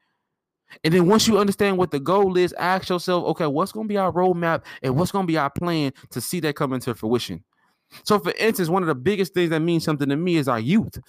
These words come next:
And I knew that was something that they, they don't have a, a, they have a lack of direction, and they have a lack of mentorship, a lack of people around them that just love and pour into them. There's no telling where they might end up.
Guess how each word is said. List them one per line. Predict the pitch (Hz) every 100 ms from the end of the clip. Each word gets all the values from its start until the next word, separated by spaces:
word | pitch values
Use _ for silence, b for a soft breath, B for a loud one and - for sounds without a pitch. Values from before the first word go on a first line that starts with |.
| b b _ _ _ _ _ _ _ _ _ -
And | - 143
I | 135
knew | 175
that | 170
was | 135 123
something | 143 127 131
that | 120
they, | 120 135
they | 180
don't | 185
have | 156
a, | 127 - 87 -
a, | 101
they | 175
have | 170
a | 120
lack | 156 147
of | 113
direction, | 107 156 - 170 160 B B
and | 117
they |
have | 175 156
a |
lack | 127 147 147
of | 107
mentorship, | 151 165 170 160 160
a | 113
lack | 151 165
of | 139
people | - 165 127
around | 127 151
them | 147
that | 139
just | 127 113
love | 104 139 139
and | 120
pour | 143 151
into | 147
them. | 165 185 - B B
There's | 170
no | 175
telling | 160 180 165
where | 160
they |
might | 160 147
end | 156 175
up. | 175